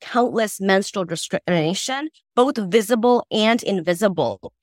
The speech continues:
It's inaccessibility to necessary reproductive and sexual health services like abortions, while for others, it's death. It's suicide,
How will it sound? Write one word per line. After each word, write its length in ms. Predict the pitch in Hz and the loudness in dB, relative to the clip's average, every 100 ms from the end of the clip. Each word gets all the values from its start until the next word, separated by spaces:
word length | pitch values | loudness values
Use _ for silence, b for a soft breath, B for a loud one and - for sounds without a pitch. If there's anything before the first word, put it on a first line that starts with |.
| _ - | _ 0
It's 200 | 233 - - | 0 0 0
inaccessibility 1000 | 226 - 220 214 180 185 214 247 269 262 | 0 0 -6 -4 2 4 4 4 2 0
to 140 | 240 | -2
necessary 600 | 196 196 226 - 214 214 | 0 0 -2 0 0 0
reproductive 560 | 202 - 180 175 185 - - | -2 -2 -2 -2 -4 -4 -2
and 160 | 185 | -2
sexual 340 | 175 185 - 185 | 0 -2 -2 0
health 220 | 175 - | 0 -2
services 760 | - 165 170 240 - 294 294 - B B | 0 2 2 0 4 4 4 0 B B
like 200 | 202 202 | 0 2
abortions, 760 | 196 165 170 - 151 - 165 - B B | 0 0 0 0 -2 -4 -8 -20 B B
while 280 | 190 202 | 0 2
for 180 | 226 220 - | 4 0 4
others, 500 | 180 202 254 311 - - | 4 6 4 2 -2 -2
it's 220 | 240 - | -2 -2
death. 400 | 175 202 220 - - - _ _ _ _ - | -2 0 -2 -6 -20 -20 _ _ _ _ 0
It's 220 | 226 - | 0 0
suicide, 720 | 226 233 - 175 135 87 - | -4 -4 0 0 0 -2 -10